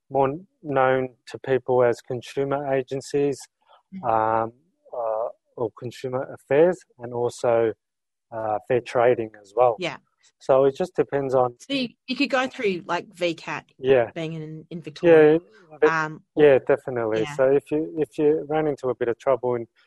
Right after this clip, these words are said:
Speaker 1: in Victoria, then you'd go through, uh, V cat. If you, you know, run into a bit of trouble and you live in, uh, Queensland, you'd probably go through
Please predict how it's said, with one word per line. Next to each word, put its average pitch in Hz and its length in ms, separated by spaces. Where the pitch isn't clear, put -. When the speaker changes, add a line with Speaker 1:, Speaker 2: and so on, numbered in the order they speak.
Speaker 1:
in 123 100
Victoria, 131 600
then 120 160
you'd - 140
go 120 240
through, 120 260
uh, 110 260
V 131 120
cat. 156 360
If 131 280
you, 123 180
you 127 140
know, 120 100
run 120 220
into 120 240
a 113 160
bit 120 100
of 113 120
trouble 123 400
and 113 120
you 110 140
live 117 180
in, 113 120
uh, 113 240
Queensland, 131 540
you'd 113 140
probably 113 200
go 113 280
through 110 300